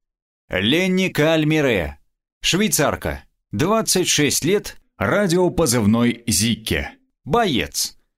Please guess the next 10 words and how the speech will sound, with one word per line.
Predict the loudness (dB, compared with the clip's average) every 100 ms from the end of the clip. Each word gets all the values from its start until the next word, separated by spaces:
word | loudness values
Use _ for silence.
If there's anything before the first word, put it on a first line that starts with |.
| _ _
Ольга | 0 0 2 2
Лунёва. | 4 4 4 2 0 -4 -8 _ _ _ _ _
Русская, | 0 2 0 -2 -2 -4 -8 -20 _ _ _ -4
двадцать | 0 0 0 0 0
четыре | -2 0 0 0
года, | 2 2 2 0 0 -10 _
биолог. | -4 0 2 2 -2 -6 -16 _ _ _ _ _ _ _ _ _
Нянила | 0 2 2 2 2 2 2 0 0
Маурер, | 0 2 2 2 2 -2 -6 -18 _ _
русская, | -4 -2 0 0 0 0 -2 -6